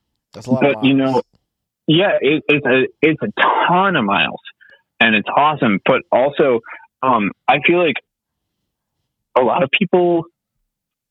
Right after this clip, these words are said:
Speaker 2: feel like their ability to run, um,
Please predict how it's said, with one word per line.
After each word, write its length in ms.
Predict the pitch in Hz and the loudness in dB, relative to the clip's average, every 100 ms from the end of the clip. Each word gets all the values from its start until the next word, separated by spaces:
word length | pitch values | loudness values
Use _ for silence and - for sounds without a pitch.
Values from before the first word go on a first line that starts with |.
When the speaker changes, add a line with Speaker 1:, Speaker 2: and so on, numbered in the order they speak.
| _ _ _ _ _ _ - - | _ _ _ _ _ _ -20 -6
Speaker 2:
feel 240 | 120 127 127 | -2 0 0
like 220 | 107 - - _ _ _ _ - - | 0 -4 -10 _ _ _ _ -20 -4
their 380 | 117 127 127 - | 0 2 0 0
ability 840 | 104 - 101 104 104 110 104 101 - - | -4 -2 -2 0 0 0 0 -2 -6 -2
to 220 | 107 95 107 | -2 -2 -6
run, 600 | 101 98 104 101 98 98 _ _ _ _ _ - | -2 0 2 0 -2 -4 _ _ _ _ _ -2
um, 460 | 95 92 87 - | 0 0 -4 -12